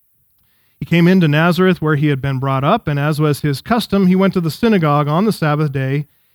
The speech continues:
He stood up to read. The scroll of the prophet Isaiah was given to him, and he unrolled the scroll. He found the place where it was written, "The Spirit of the Lord is upon me, because he has anointed me to proclaim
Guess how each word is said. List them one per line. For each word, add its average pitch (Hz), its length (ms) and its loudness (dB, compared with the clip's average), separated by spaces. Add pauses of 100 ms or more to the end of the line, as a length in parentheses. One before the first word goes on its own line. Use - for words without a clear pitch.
He 190 60 -2
stood 226 200 0
up 202 100 2
to 202 120 2
read. 214 400 2 (680)
The - 60 -12
scroll 180 320 2
of 180 40 2
the 170 80 2
prophet 175 320 0
Isaiah 165 400 2
was 151 160 -2
given 190 280 2
to 180 80 4
him, 214 280 4
and 170 80 4
he 147 120 2
unrolled 151 460 0
the 196 80 2
scroll. 196 360 0
He 156 100 2
found 208 280 0
the 196 40 -2
place 190 300 0
where 180 160 0
it 226 60 -2
was 208 180 -2
written, 151 420 0 (840)
"The 120 40 -10
Spirit 170 460 0 (100)
of 156 120 -2
the 147 80 -2
Lord 147 480 0
is 147 120 -4
upon 139 400 -4
me, 117 220 -8 (800)
because 165 300 2
he 180 80 4
has 160 140 2
anointed 160 580 2
me 143 160 0
to 139 100 -4
proclaim 147 720 0